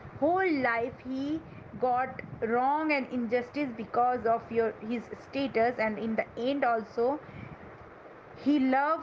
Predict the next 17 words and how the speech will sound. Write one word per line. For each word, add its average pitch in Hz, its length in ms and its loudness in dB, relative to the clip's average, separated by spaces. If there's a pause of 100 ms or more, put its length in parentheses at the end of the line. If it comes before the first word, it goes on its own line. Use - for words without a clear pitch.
(100)
Benu 262 600 0 (300)
like 233 340 0
a 247 60 2
brother, 240 520 0
but 311 180 0
he 311 120 -4 (100)
not 285 360 0
get 294 340 0
the 277 80 -4 (100)
same 277 320 0 (1200)
in 247 100 2
his 254 200 2
life. 196 320 0 (1400)
It 285 100 -6
is 392 140 2 (160)
a 330 80 0
very 359 460 0